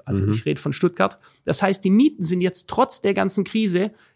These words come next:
Speaker 1: in Stuttgart nicht nur stabil geblieben, die sind noch weiter gestiegen. Also trotz der ganzen, die steigen weiter. Also angenommen, ich hätte jetzt meine fünfzig Wohnungen, dann könnte ich jetzt noch mit den ganzen Mieten raufgehen und ich würde noch mehr verdienen dadurch.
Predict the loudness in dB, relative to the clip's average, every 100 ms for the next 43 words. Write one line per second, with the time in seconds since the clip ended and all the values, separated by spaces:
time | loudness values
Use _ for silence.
0 | _ 2 2 2 -2 0 -2 -2 -4 -4
1 | 0 0 0 2 2 2 0 0 0 0
2 | 0 0 -2 -6 -6 -2 -2 -2 0 0
3 | 0 0 -2 -2 -8 _ _ -4 -2 -2
4 | -6 -4 -2 0 0 0 0 0 0 -2
5 | -2 0 0 0 0 0 0 -2 -6 -10
6 | _ -2 0 2 2 2 4 4 4 2
7 | 0 -2 -2 0 0 0 0 0 -2 -4
8 | -4 -2 0 0 0 -2 -4 -8 _ _
9 | -4 0 2 2 2 0 0 0 -2 -2
10 | -2 -2 0 0 0 0 0 0 0 -2
11 | -2 -4 -8 -6 -2 2 2 2 4 2
12 | 2 0 2 2 0 -2 0 2 0 -2
13 | -6 -8 -12